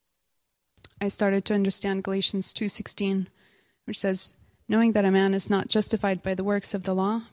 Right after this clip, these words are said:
but by the faith of Jesus Christ, even we have believed in Jesus Christ, that we might be justified by the f-, faith of Christ and not by the works of the law. For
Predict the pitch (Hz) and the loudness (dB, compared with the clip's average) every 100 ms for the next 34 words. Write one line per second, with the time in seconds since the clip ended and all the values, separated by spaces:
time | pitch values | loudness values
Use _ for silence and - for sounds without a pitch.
0 | - 196 196 185 - 196 202 - 214 214 | -10 -4 0 0 -2 -6 -4 2 2 2
1 | 202 - 196 185 - 202 196 196 - - | -2 -2 -4 -2 -4 -2 0 0 -4 -8
2 | _ _ _ - 214 202 220 208 202 - | _ _ _ 0 4 4 4 2 -2 -6
3 | - _ _ _ - 208 196 - 208 190 | -20 _ _ _ -4 -2 -2 -2 0 2
4 | 190 190 - - 185 185 - - _ - | 0 -2 -6 -4 -2 -2 -6 -10 _ -6
5 | 190 214 226 202 190 - 190 185 214 - | -2 2 2 2 0 -2 -6 -2 -2 0
6 | 226 202 185 196 196 - - _ _ - | 2 2 2 2 2 -2 -18 _ _ -20
7 | - - 208 208 - 202 196 185 185 - | -20 -2 0 0 -2 -4 -2 0 -2 0
8 | 202 196 - 208 190 190 208 - 190 180 | 2 2 2 0 0 0 0 -4 -6 -4
9 | 180 185 - _ _ _ - 208 196 | -2 -4 -6 _ _ _ -4 0 0